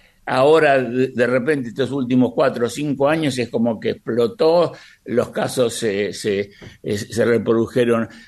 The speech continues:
exponencialmente y casi todo el mundo tiene, tiene cibo, este, y trata el cibo con antibióticos, con medicamentos, eh,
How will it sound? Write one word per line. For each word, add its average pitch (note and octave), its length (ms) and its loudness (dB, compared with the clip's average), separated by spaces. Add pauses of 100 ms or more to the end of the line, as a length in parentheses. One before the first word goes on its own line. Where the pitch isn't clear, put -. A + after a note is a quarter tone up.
exponencialmente C3+ 1200 0
y A2+ 200 -4
casi B2+ 320 -4
todo B2+ 140 2
el C3 40 0
mundo C3+ 400 2
tiene, B2 480 0
tiene B2+ 280 0
cibo, C3+ 520 0 (380)
este, G#2 1300 -6
y A2+ 140 -2
trata B2 400 0
el G#2 100 0
cibo B2+ 480 2
con F#2 160 -8
antibióticos, G#2 720 -2
con F#2+ 160 -8
medicamentos, G#2 800 -4
eh, F#2 160 -4